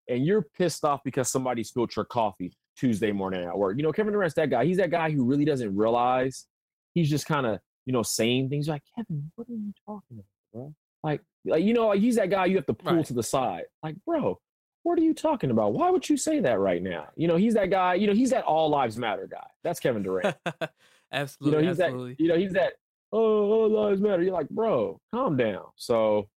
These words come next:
Speaker 1: yeah, I mean, that's that. <laughs>
Speaker 2: But nonetheless, a great rivalry. Um, exci-, I'm excited for that. I, I, you know, I think at some point that's gotta be the Western Conference Finals we,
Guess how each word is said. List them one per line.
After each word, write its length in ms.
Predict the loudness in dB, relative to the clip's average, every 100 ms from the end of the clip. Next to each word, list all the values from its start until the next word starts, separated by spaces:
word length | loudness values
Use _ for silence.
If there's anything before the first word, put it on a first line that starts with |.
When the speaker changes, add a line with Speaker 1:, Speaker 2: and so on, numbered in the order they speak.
| _ _ _ _ _ -2
Speaker 1:
yeah, 300 | 0 0 -2 -8
I 80 |
mean, 240 | -6 -6 -8 -4
that's 260 | -2 -2 -4
that. 260 | -8 -8 _ -4
<laughs> 480 | 0 0 -2 -6 _ _ _ _ _ -8
Speaker 2:
But 300 | -2 0 0
nonetheless, 420 | -2 0 -2 -2
a 80 | -6
great 240 | -6 -6
rivalry. 540 | -4 -6 -6 -8 -8
Um, 240 | -8 -8 -8
exci-, 300 | -10 -12 -8
I'm 140 | -6
excited 340 | -6 -4 -6 -6
for 60 |
that. 180 | -6 -4
I, 200 | -2 -4
I, 20 |
you 100 | -6
know, 80 | -8
I 100 | -8
think 200 | -8 -10
at 120 | -12
some 200 | -10 -14
point 400 | -12 -14 -14 -16 _ _ _ _
that's 240 | -10 -10 -6
gotta 200 | -6 -6
be 160 | -10
the 60 | -12
Western 300 | -12 -12 -16
Conference 260 | -16 -14 -10
Finals 300 | -8 -8
we, 80 | -12